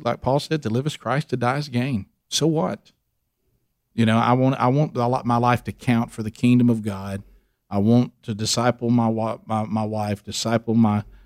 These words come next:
my children, and go out and make disciples and disciple men, because like you and I have been saying,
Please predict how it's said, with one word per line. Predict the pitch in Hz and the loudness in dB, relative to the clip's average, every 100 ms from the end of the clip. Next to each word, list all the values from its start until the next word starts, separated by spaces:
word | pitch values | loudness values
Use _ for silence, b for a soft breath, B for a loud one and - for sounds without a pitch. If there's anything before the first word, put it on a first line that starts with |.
| _ | _
my | 107 101 | -4 -2
children, | - 107 101 104 101 - | 2 0 2 0 0 -4
and | - 101 | -6 -2
go | 120 127 | 2 4
out | 123 117 | 4 2
and | 107 107 | 0 0
make | 113 120 113 | 0 0 -6
disciples | - 110 104 104 98 | -8 -6 -6 -4 -2
and | 104 | -2
disciple | 101 - 113 - 107 | -2 -2 -2 -2 0
men, | 107 104 104 | 2 2 0
because | 98 104 107 | -2 -6 -8
like | 101 | -4
you | 120 120 | -2 0
and | |
I | 113 | 0
have | 107 | 0
been | 104 | -2
saying, | - 104 104 | -2 -2 -2